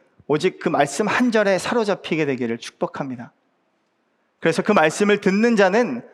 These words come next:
살아나리라 우리에게 말씀하고 있는 것입니다.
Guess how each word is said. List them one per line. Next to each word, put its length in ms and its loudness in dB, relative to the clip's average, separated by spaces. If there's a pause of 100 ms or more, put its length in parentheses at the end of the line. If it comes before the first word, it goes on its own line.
(280)
살아나리라 1040 2 (360)
우리에게 220 0
말씀하고 580 -2
있는 200 -4
것입니다. 480 -8